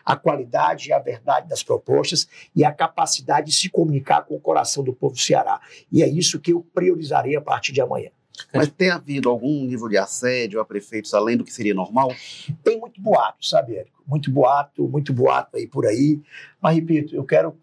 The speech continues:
Speaker 1: levar essa campanha no melhor astral, na melhor leveza.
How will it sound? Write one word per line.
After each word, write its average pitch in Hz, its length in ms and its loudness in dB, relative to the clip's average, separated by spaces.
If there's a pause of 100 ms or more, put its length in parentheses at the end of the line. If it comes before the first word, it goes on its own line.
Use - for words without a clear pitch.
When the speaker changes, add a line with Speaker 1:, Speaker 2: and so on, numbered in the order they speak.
Speaker 1:
levar 143 300 2
essa 147 180 -6
campanha 151 460 -4
no 143 80 -10
melhor 139 320 2
astral, 143 440 -2
na - 60 -6
melhor 147 280 2
leveza. 135 640 0